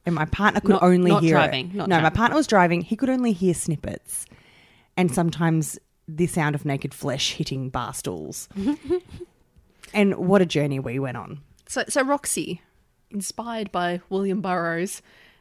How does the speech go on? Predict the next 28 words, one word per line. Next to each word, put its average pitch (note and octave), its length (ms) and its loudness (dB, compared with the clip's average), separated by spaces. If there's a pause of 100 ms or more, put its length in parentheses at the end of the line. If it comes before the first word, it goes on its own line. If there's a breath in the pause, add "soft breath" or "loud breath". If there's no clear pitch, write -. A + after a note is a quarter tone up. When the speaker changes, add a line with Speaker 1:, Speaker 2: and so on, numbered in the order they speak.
(420 soft breath)
Speaker 3:
has A#3+ 100 -4
decided D4 540 2
to C#4 80 -2
have B3+ 160 -2
a B3+ 80 -2
naked G3+ 400 -2
brunch. F#3 480 -4 (960 loud breath)
Speaker 1:
So E4 600 -2
Lucy's E4+ 520 6
back C4+ 220 0
in G3 80 4
town, D3+ 260 2
Lucy D#3+ 240 2
Robinson, C#3+ 720 -2
and E3+ 140 0
all A#3 240 2
she's F#3 260 2
concerned D#3 380 0
about C#3 240 0
is C3+ 140 -2
the - 80 -14
K C3 180 -6
P - 180 -4 (220)
Is, - 140 -14
the - 80 -12
key B3 160 2
performance F3+ 480 -2
indicators. D#3+ 680 -2